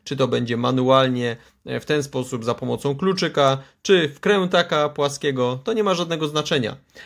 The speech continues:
Ale gdy jest ciśnienie w instalacji, to albo usłyszymy syczenie powietrza, które się wydostaje z grzejnika, gdy grzejnik się uzupełnia, ale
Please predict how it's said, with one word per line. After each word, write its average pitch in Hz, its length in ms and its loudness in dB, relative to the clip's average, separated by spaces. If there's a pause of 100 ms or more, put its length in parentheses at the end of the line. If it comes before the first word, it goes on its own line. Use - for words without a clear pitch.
(120)
Ale 202 240 4
gdy 170 480 0
jest 208 260 6
ciśnienie 175 580 -6
w - 60 -10
instalacji, 165 720 -2 (180)
to 202 200 4
albo 175 220 2
usłyszymy 160 500 -2
syczenie 147 640 0 (160)
powietrza, 156 500 0
które 139 240 -2
się 135 200 0
wydostaje 135 500 0
z 123 60 -8
grzejnika, 127 500 0
gdy 113 180 -6
grzejnik 123 380 -4
się 117 140 -6
uzupełnia, 190 760 0 (360)
ale 202 580 2